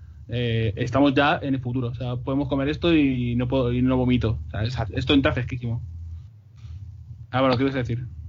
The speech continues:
Speaker 2: No, eso, eso, que está, que la lasaña del líder está increíble, joder.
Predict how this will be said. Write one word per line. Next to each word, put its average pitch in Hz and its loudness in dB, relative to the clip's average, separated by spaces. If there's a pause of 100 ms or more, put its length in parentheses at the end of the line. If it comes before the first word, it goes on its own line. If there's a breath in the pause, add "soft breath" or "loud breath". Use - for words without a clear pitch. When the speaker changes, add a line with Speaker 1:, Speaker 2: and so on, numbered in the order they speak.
(440)
Speaker 2:
No, 120 -6
eso, 127 -6
eso, 147 -10 (120)
que - -12
está, 90 -2 (380)
que 107 -4
la 95 4
lasaña 95 0
del 98 0
líder 98 0
está 113 -4
increíble, 92 -4
joder. 87 -6